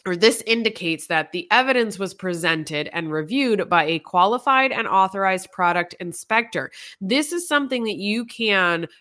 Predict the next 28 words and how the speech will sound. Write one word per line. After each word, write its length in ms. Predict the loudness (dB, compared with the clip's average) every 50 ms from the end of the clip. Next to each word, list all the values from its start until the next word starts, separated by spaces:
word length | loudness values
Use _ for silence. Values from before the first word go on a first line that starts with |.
| _ _
further 640 | 0 2 4 4 6 4 4 4 4 4 4 2 2
look 360 | 2 4 4 4 4 4 4
up. 260 | 4 4 2 0 -4 _
You 220 | -6 -4 -2 -2
know, 60 | -2 -2
you 100 | -4 -6
can 220 | -6 -8 -8 -4
go 340 | -2 2 2 4 4 4 2
to 160 | 0 -4 -6
Google 480 | -4 -4 -4 -2 0 2 2 2 2 0
and 240 | -2 -4 -2 0
look 180 | 0 0 0 2
up 220 | 2 2 2 0 -2
this 360 | -2 0 0 0 0 -2 -2
lab 520 | 2 4 4 6 6 6 6 6 4 4
or 240 | 2 0 0 0 0
this 220 | 0 -2 -4 -6 -8 _
person 560 | -8 -2 -2 0 0 0 -2 -2 0 0 -2 -4 -8 -14 -18 -18 -4 _
and 280 | 0 0 2 2 4 4
make 240 | 4 4 4 2 0
sure 200 | -2 -2 0 0
that 140 | -2 0
they 140 | 2 2 2
don't 260 | 4 4 2 2 0
have 480 | -6 -10 -8 -4 0 2 4 4 4 2 -2 -4
any 300 | -4 -2 -2 -2 -2 -2
affiliations 960 | -4 -4 -4 -2 0 0 0 0 0 0 -2 -2 -4 -6 -4 -4 -6 -6 -8 -10 -14 -20 -20 -18 -8
with 400 | -2 2 4 4 4 4 2 -2